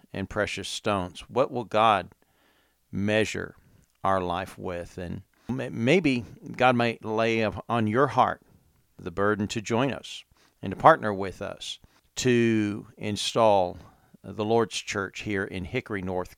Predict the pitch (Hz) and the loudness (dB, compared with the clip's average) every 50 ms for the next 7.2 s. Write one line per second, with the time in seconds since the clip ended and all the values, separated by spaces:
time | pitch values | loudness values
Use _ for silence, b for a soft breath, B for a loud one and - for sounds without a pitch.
0 | _ _ _ - 107 98 90 90 90 92 92 85 73 71 _ _ b b b b | _ _ _ -6 -4 -2 -2 -2 -2 -4 -4 -6 -8 -14 _ _ b b b b
1 | b b b b b b b b b b - - 101 - 117 110 110 104 95 - | b b b b b b b b b b -10 -6 -2 2 4 4 4 2 -2 -6
2 | - - 113 110 107 101 87 - - - 113 104 98 104 101 87 - _ - - | -4 -2 0 0 0 -2 -4 -6 -2 0 2 2 2 0 -4 -8 -10 _ -8 -4
3 | 101 104 110 120 131 131 127 123 120 120 - - 107 - - - - - 127 139 | -2 0 2 2 2 2 2 2 2 0 0 -4 -8 -8 -8 -8 0 6 8 8
4 | 147 151 156 156 139 127 117 104 - - - - 135 127 127 127 - - - - | 8 8 6 2 2 -2 -2 -2 -4 -6 -6 -4 -4 -2 -2 -2 -4 -8 -8 -8
5 | - - - - 110 110 - - 107 90 85 98 131 - _ b b b b b | -8 -8 -6 -4 -4 -4 -2 0 0 0 0 -2 -2 -6 _ b b b b b
6 | b b b b b - 98 117 127 - - - - 143 170 165 143 110 110 98 | b b b b b -2 -2 0 0 -2 -4 0 2 4 4 4 2 2 4 4
7 | 95 117 156 185 | 4 2 2 -2